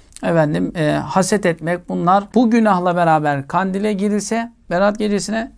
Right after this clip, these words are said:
tevbe etmezse, herkes beraatini alsa o beraatini alamaz buyruluyor kardeşlerim. Bu günah varsa bizde hemen kandilden evvel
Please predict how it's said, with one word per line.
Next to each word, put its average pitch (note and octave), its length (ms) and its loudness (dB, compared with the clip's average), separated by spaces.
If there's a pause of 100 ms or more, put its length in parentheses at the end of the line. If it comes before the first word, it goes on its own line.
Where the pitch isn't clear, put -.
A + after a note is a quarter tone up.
tevbe A3 340 2
etmezse, G#3 460 -2
herkes A3 440 -2
beraatini G#3 400 0
alsa F#3 240 -2
o F#3 160 0
beraatini F#3 600 0 (480)
alamaz G#3 580 4 (480)
buyruluyor F#3 640 2
kardeşlerim. D#3+ 680 -2
Bu G3+ 120 -4
günah F3 380 -2
varsa F3 400 0
bizde D#3 240 -6
hemen G3 460 -2 (120)
kandilden F#3 640 -4
evvel F3 420 0